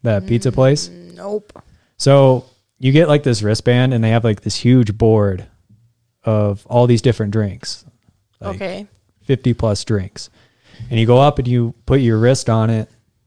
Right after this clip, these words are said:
Speaker 1: and it calculates how much you pour. So you pour yourself. So there's no, like, bartenders.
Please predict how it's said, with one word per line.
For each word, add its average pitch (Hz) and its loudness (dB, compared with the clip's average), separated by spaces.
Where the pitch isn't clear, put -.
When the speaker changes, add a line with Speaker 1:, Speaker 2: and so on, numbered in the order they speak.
Speaker 1:
and 113 -6
it 104 -6
calculates 120 2
how 113 0
much 113 -2
you 107 -2
pour. 113 -2
So - -2
you 104 2
pour 131 2
yourself. 104 -4
So 120 0
there's 113 2
no, 120 4
like, 104 0
bartenders. 107 -2